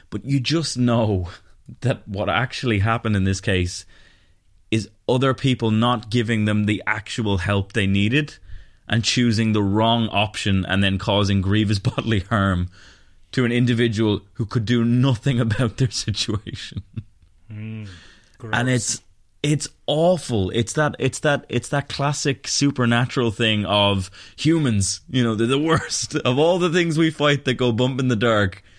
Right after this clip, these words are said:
Speaker 1: humans, the worst. They're just no good.
Speaker 2: Mm.
Speaker 1: Yeah,
Speaker 2: Mm.
Speaker 1: no, it's gross and horrible.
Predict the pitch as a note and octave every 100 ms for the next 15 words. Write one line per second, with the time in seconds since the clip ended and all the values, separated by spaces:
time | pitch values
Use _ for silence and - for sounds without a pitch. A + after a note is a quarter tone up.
0 | - - - D#3 F3 C3 G#2+ - - -
1 | F3+ G3 G#3 A#3 C#4 D4+ F#3 - - -
2 | - - - A3+ A3+ D#4+ B3+ D#4 E4 C4
3 | E4 E4 - A2+ G#2 - - - - -
4 | - D#2+ - A#2+ A#2+ G2 E2 F#2 - G2+
5 | G2 - F#2 E2 E2 E2+